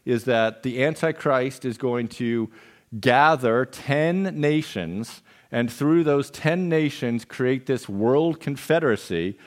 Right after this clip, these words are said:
through which for a period of time he's gonna try to reign on earth and attack God's kingdom. Is that right? I don't know. I don't know. But, but, uh, it, it could be,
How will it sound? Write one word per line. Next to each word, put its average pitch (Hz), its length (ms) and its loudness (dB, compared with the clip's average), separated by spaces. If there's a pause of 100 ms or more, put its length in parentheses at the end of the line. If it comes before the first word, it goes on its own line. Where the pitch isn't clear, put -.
(280)
through 151 280 2
which 135 300 0
for 127 160 -4
a 113 40 -4
period 139 240 -2
of 135 100 -4
time 113 400 -2
he's 113 240 -4
gonna 113 180 -4
try 110 380 -2
to 107 320 -4
reign 110 340 -2
on 113 180 -4
earth 101 300 -4
and 101 80 -6
attack 95 520 -4 (320)
God's 92 320 0
kingdom. 85 420 -10 (1080)
Is 131 240 0
that 123 280 2
right? 123 540 -2 (800)
I 101 120 -6
don't 110 280 -6
know. 101 280 -4 (1400)
I 123 200 -4
don't 131 280 -6
know. 104 400 -2 (300)
But, 143 240 0
but, 139 200 2
uh, 139 220 2
it, 131 120 0 (220)
it 135 200 -4
could 131 260 -2
be, 185 200 2